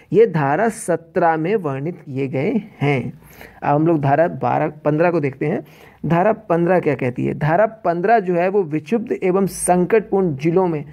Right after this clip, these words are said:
अतिरिक्त पुलिस की नियुक्ति के बारे में बात करती है। और धारा सत्ताईस जो है, ये यदि कोई दावेदार जो उपसंजात नहीं हुआ है,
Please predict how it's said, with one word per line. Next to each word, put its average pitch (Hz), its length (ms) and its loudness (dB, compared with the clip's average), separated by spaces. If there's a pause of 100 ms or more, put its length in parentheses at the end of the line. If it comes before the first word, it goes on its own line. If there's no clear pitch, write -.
(220)
अतिरिक्त 220 400 0
पुलिस 202 280 0
की 185 100 -2
नियुक्ति 156 380 0
के 165 80 2
बारे 139 220 2
में 135 100 -2
बात 131 200 -4
करती 139 280 -6
है। 240 120 -6 (600)
और 175 240 2
धारा 160 300 2
सत्ताईस 170 760 0
जो 170 160 -4
है, 156 260 -2 (640)
ये 180 440 2 (600)
यदि 196 280 4
कोई 214 300 4
दावेदार 170 560 2
जो 180 160 0
उपसंजात 180 540 -2
नहीं 165 260 -2
हुआ 151 220 0
है, 175 260 -2